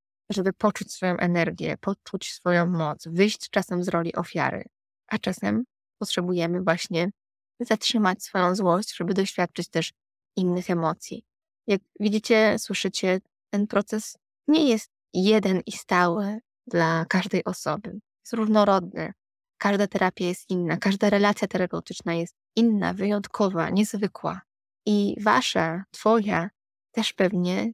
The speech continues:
taka jest albo będzie, jeśli się na nią kiedyś zdecydujesz, jeśli uznasz, że to jest ci potrzebne. Czasem obok tej złości bardzo blisko leży żal. Żal o to, że, e, coś się nie wydarzyło.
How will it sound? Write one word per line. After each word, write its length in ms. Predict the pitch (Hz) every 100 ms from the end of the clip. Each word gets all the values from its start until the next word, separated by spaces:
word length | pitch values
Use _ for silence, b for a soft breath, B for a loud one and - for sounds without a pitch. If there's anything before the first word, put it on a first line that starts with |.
| -
taka 280 | 196 -
jest 220 | 175 175 170
albo 220 | 190 185
będzie, 320 | 175 165 170
jeśli 240 | 170 -
się 340 | 180 160 156 190
na 140 | 202 160
nią 340 | 156 160 233 -
kiedyś 540 | - 175 - - - - _ _ -
zdecydujesz, 640 | 214 247 262 214 175 175
jeśli 220 | 180 -
uznasz, 360 | - 196 165 180
że 260 | 196 165 220
to 80 | 185
jest 220 | 170 -
ci 100 | -
potrzebne. 460 | - - - - - _ _ -
Czasem 340 | 262 320 277
obok 260 | 233 226 -
tej 220 | 220 202
złości 500 | 208 233 269 - 214
bardzo 320 | 220 220 214
blisko 460 | 190 220 - 202 196
leży 280 | 190 190
żal. 460 | 185 180 165 170 240 - _ _ _ -
Żal 400 | 185 214 208 220 -
o 140 | 208
to, 220 | - 202
że, 640 | 196 202 196 196 190 202 190 _ _
e, 180 | 196 196
coś 220 | 190 233
się 200 | - -
nie 180 | 208 202
wydarzyło. 760 | 196 185 190 196 196 156 160